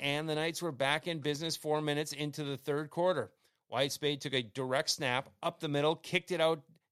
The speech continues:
down the near sidelines for a sixty-yard T D run to put the Knights up twenty to six. Later in the third quarter, it was Wyatt Spade again and a hard-fought run from the four-yard line to give Norway a twenty-point lead going into the fourth quarter. They're now at twenty-six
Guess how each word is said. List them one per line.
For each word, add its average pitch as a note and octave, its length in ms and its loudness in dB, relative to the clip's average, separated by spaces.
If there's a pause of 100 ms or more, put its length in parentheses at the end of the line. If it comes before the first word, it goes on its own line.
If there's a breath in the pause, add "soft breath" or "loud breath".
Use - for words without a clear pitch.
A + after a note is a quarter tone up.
down E3+ 200 0
the D#3+ 80 0
near E3 160 0
sidelines E3 560 0
for D3+ 160 -4
a C3 60 -2
sixty-yard D#3+ 640 -2
T F3 140 -4
D F3+ 160 -2
run C#3 320 2 (240 loud breath)
to B2+ 80 -12
put D3+ 220 0
the D3+ 100 -4
Knights C#3 260 0
up B2+ 200 2
twenty C#3 320 -2
to B2 80 -2
six. - 520 -2 (400 soft breath)
Later G3 200 -2
in G3 80 -2
the D#3 80 -2
third E3 240 -2
quarter, E3 360 2
it C#3+ 200 -4
was D#3+ 220 -2
Wyatt C#3+ 320 0
Spade D3+ 280 -2
again F3 560 0 (280 soft breath)
and C#3 200 2
a D#3 80 2
hard-fought D3+ 600 2
run F3 260 2
from D#3 140 -4
the C#3 80 0
four-yard D#3+ 480 0
line D3 240 2
to C#3+ 80 -2
give C#3+ 200 0
Norway D3 420 2
a D3 200 0
twenty-point D#3+ 680 -2
lead F3 280 -2
going C#3 320 2
into C3 320 -4
the C3+ 120 -2
fourth C#3 320 -2
quarter. C3+ 420 2 (400 soft breath)
They're A#2+ 160 0
now C3+ 280 2
at A#2 260 4
twenty-six C#3 760 -2